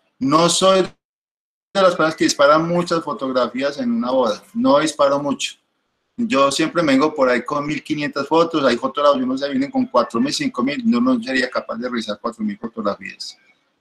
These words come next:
Pero siempre pienso como intuir las cosas, en mirar y en observar. ¿Cuáles son las personas que me van a regalar esas fotografías buenas en la fiesta?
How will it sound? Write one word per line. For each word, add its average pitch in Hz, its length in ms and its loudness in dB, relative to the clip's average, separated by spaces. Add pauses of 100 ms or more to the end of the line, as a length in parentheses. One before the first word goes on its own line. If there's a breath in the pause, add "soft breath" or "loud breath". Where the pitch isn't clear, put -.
(160)
Pero 120 240 2
siempre 117 320 2
pienso 139 420 0
como 117 280 2
intuir 117 440 2
las 123 200 0
cosas, 113 500 -4
en 113 140 0
mirar 113 320 4
y 131 60 4
en 127 60 2
observar. 110 640 -2 (400)
¿Cuáles 143 360 4
son 156 120 4
las 156 140 2
personas 131 320 -4
que 135 100 -4
me 117 120 2
van 117 100 0
a 131 60 2
regalar 117 340 2
esas 131 200 -6
fotografías 113 640 -4
buenas 127 300 0
en 113 80 -2
la 104 120 -4
fiesta? 120 500 -6